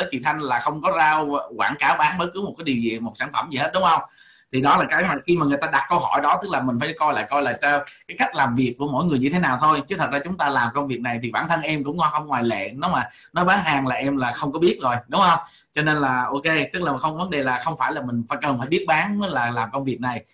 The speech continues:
nhưng mà chỉ quan trọng là thay đổi những sản phẩm và chia sẻ những gì mình làm, hoặc là những trải, những trải nghiệm mình có với những sản phẩm. Ok,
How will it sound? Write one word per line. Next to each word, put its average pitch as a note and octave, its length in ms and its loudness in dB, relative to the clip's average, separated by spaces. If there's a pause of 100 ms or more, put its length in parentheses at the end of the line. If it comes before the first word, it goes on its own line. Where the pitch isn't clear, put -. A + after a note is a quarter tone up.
(140)
nhưng C#3 120 -2
mà C3 120 -2
chỉ C3+ 80 -2
quan C#3+ 240 -2
trọng A2 180 -6
là A2+ 120 -10
thay C3+ 120 -2
đổi A2 200 -6
những C#3+ 120 -6
sản C3 200 -8
phẩm A#2 220 -4
và B2+ 120 -12
chia B2+ 140 -4
sẻ F#2+ 220 -6
những C3 120 -4
gì A#2+ 180 -10
mình G#2+ 100 -14
làm, G#2+ 260 0 (300)
hoặc A2 80 -10
là A2+ 80 -4
những A2+ 180 -4
trải, B2 280 -2
những A#2 200 -4
trải A#2 120 -4
nghiệm C3+ 300 -4
mình G#2 120 -8
có A#2 220 0
với C#3 80 -6
những B2+ 80 -4
sản B2+ 180 -6
phẩm. G2 300 -4
Ok, B2+ 140 -12